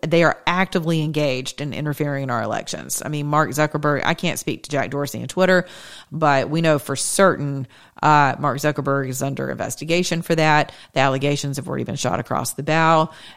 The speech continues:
And, um, you know, we know right here in the state of Georgia, he was involved in all kinds of riffraff with, you know, um, the D N C, um,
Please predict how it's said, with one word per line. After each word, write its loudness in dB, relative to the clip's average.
And, 0
um, 0
you -2
know, -2
we -2
know 2
right 0
here -4
in -8
the -6
state -2
of -6
Georgia, 2
he -4
was -2
involved -2
in -6
all -2
kinds -6
of -10
riffraff -4
with, -8
you -6
know, -6
um, 0
the -2
D -2
N -6
C, 2
um, 4